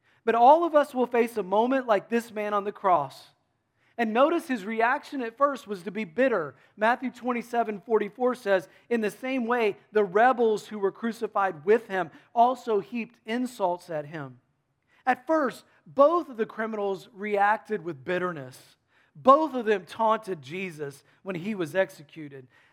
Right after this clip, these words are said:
They were hurling insults on Jesus. They were angry. Maybe they had heard that Jesus was the Messiah, and they wondered, "Why can't you save us?"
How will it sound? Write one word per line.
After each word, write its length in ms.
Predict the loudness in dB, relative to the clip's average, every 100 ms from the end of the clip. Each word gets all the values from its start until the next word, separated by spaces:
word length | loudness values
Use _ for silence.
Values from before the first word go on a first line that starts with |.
| 0
They 140 | 2
were 160 | 2 -2
hurling 520 | 2 2 2 -2 -2
insults 600 | 0 0 0 -2 -2 -4
on 100 | -12
Jesus. 520 | -10 -12 -10 -12 -14 _ _ _ _ _
They 140 | 0 2
were 180 | 4 0
angry. 800 | 0 0 0 0 -10 -14 -20 _ _ _ 0
Maybe 260 | 4 4
they 140 | 4 4
had 140 | 2
heard 320 | 2 0 0
that 100 | -2
Jesus 420 | -4 -4 -4 -6 -10
was 140 | -8
the 100 | -6
Messiah, 540 | -8 -4 2 4 4 0 -10 -6
and 100 | -4
they 80 |
wondered, 480 | -2 0 0 0 -2
"Why 180 | 0 0
can't 280 | 0 -8 -8
you 160 | -8
save 440 | -10 -8 -4 -4 0
us?" 500 | 0 0 -10 -20